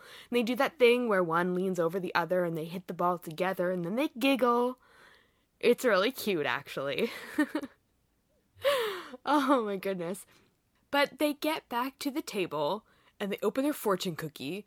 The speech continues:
You never see dinner. You see pool and then you see this fortune cookie. And Liz opens hers and she reads,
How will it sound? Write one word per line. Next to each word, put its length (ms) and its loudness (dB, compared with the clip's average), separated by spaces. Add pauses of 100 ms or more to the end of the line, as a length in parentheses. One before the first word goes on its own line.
(140)
You 120 -4
never 220 4
see 220 -8
dinner. 280 -6
You 140 -10
see 200 -6
pool 500 -2
and 160 -6
then 80 -4
you 80 -4
see 140 -10
this 180 -8
fortune 400 -4
cookie. 580 -10 (1160)
And 200 0
Liz 280 2
opens 360 0
hers 440 -2 (1000)
and 200 -2
she 200 -2
reads, 520 -4